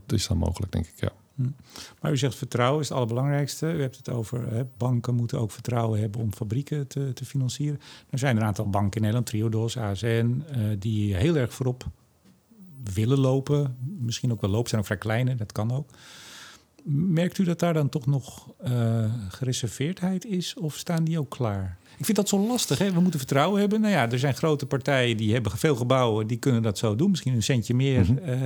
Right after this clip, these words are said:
Speaker 2: er-, erop leggen.
Speaker 1: Mhm.
Speaker 2: Banken zouden dat kunnen financieren. Wa-, waar, ja, misschien,
Speaker 1: Ja.
Speaker 2: waar hangt het dan?
Speaker 1: Ja, ik, ik weet het niet. Ik kan het niet duiden, want ik heb geen, niet contact met banken. Ik zie aan de andere kant dat bedrijven die willen groeien heel erg veel moeite hebben om financiering te vinden om te groeien.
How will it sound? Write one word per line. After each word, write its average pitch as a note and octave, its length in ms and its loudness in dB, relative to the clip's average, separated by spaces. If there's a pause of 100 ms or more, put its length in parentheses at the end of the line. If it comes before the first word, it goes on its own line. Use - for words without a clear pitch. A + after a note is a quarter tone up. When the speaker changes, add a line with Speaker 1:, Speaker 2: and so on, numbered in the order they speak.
Speaker 2:
er-, C3 320 -6
erop G3 220 0
leggen. G#3 340 0
Speaker 1:
Mhm. F#2 140 4 (840)
Speaker 2:
Banken C#3 360 2 (200)
zouden D3+ 440 2
dat A#2 160 2
kunnen A#2 200 2
financieren. F#3 760 0 (260)
Wa-, E3 400 -6
waar, G3+ 300 -2
ja, F3 220 4
misschien, F#3 400 6
Speaker 1:
Ja. E3+ 120 -10
Speaker 2:
waar E3+ 180 -2
hangt G#3 260 4
het F3+ 120 -2
dan? A2+ 180 2 (400)
Speaker 1:
Ja, G#2 180 6
ik, - 220 0
ik G#2 120 2 (140)
weet B2+ 220 4
het B2 120 2
niet. - 420 4
Ik G2+ 120 2 (100)
kan B2 180 6
het A#2+ 80 6
niet A#2+ 160 6
duiden, G#2 260 6
want F#2 120 6
ik F#2 80 0
heb A#2 120 4
geen, A#2 220 6
niet A#2+ 340 4
contact - 460 2
met E2 140 4
banken. D#2 280 2
Ik F#2+ 100 -2
zie A2 220 4
aan G2+ 60 4
de - 60 0
andere G2+ 220 4
kant G#2 200 4
dat F#2 120 2
bedrijven G2 500 4
die F2 220 4
willen E2+ 220 4
groeien G#2+ 560 2
heel G#2+ 360 2
erg F#2 300 0
veel G2+ 180 4
moeite A2 320 4
hebben F2 220 4
om F2 80 2
financiering F#2 500 4
te - 80 -4
vinden D#2+ 240 0
om D#2+ 60 0
te D#2+ 80 -8
groeien. - 360 -2